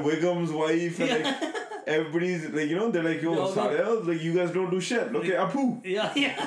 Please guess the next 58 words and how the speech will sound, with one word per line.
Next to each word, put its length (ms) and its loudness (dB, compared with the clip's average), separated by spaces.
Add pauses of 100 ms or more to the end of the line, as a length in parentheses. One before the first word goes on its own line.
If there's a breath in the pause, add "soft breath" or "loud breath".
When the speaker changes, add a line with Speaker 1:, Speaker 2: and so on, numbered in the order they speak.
Speaker 2:
yeah. 160 -2
I 100 -2
remember 260 -4
that 220 -2
episode. 320 -6
They 60 -2
all 140 -2
got 140 -4
katte. 400 -4 (640 loud breath)
They 100 -2
want 160 0
to 80 0
butt 200 0
Apu. 460 -2 (180)
Speaker 1:
So 200 -2
you 200 2
went 120 0
to 80 -4 (100)
Disneyland, 540 0
bro. 220 -4
How 140 -2
many 160 -2
times 260 -2
have 100 -2
you 60 -4
been 80 -6
to 80 -8
Disneyland? 500 -10
It's, 100 -16
like, 100 -6
your 100 -4
Speaker 2:
That's 80 -2
Speaker 1:
favorite 180 -2
Speaker 2:
probably 180 -2
the 60 -8
Speaker 1:
place, 60 -8
Speaker 2:
f-, 160 -2
Speaker 1:
right? 100 -6
Speaker 2:
yeah, 80 -10
that's 160 -12
probably 200 -6
the 60 -8
f-, 140 -20
we've 240 -2
always 220 -2
been 180 -4
together. 460 -2
That's 180 -2
probably 200 -4
the 40 -10
fourth 320 -4
or 160 -2
fifth 340 -10
time, 200 -4
I 80 -6
think. 200 -8 (280)
Speaker 1:
Holy. 800 -6
Speaker 2:
Yeah. 300 -6